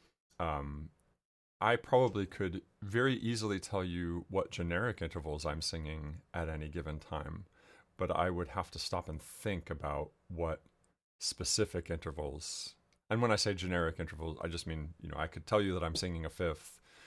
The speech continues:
I could tell you that I'm singing a sixth, but sixths especially, I would have to stop and, and think for a second to, to tell you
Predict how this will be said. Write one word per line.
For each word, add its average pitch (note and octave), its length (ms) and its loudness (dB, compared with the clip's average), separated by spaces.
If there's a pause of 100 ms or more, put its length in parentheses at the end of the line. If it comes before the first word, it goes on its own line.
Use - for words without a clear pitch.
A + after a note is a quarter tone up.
(220)
I E2 60 -6
could E2 100 -8
tell G2 120 2
you F#2 120 2
that E2 100 0
I'm E2 100 0
singing E2+ 260 -2
a D#2 60 -6
sixth, - 440 -4
but - 140 -6
sixths - 560 0
especially, E2+ 920 2 (440)
I F#2 60 4
would F#2+ 100 6
have F#2 120 2
to - 60 -8
stop F2+ 380 4
and, E2 280 -4 (600)
and F2+ 180 -2
think A#2+ 220 -2
for F#2+ 120 0
a F2 40 0
second F2 380 0 (100)
to, F2 320 -4
to G#2 100 -4
tell F#2 220 -2
you E2+ 260 -4